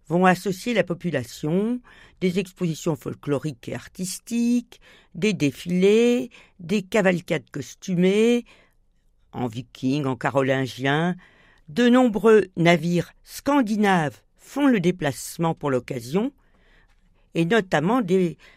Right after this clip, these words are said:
bateaux de guerre, hein, des croiseurs. Il y a aussi des navi-, navires de guerre français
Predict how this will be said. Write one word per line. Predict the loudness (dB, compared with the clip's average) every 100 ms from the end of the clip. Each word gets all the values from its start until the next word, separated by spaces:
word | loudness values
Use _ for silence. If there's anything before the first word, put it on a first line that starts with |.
| _
bateaux | -6 -4 -6
de | -6
guerre, | 0 0 2 -2 -4
hein, | -2
des | -4
croiseurs. | -4 -4 -4 0 0 2 -2 -6 -12 _ _ _ _ _ _ _ _ _ _ _ _ _ _ _ _ _ _ _ 0
Il |
y | 2
a |
aussi | 2 -2
des | -4 -2
navi-, | -2 -6 -16 _ _ -4
navires | -2 0 -2 -4
de | -4
guerre | -4 -6
français | -10 -10 -10 -10 -4 -2 -2 -4